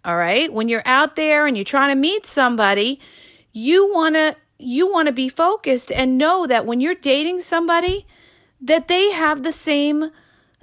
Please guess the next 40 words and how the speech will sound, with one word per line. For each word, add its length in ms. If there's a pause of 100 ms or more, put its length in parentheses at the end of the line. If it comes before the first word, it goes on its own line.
(240)
vision 520
as 180
you 300
do. 420
If 220
you're 180
somebody 520
that 180
says, 240
"You 60
know 100
what? 240
I 100
wanna 220
have 260
six 420
kids," 440
or, 100
"I 80
wanna 260
have 200
a 60
big 280
family," 640 (320)
and 180
you're 140
dealing 360
with 140
somebody 480
who 140
doesn't 520
want 240
children, 600 (360)
or 160
maybe 300
you're 140
dealing 420
with 140
somebody 640
who 420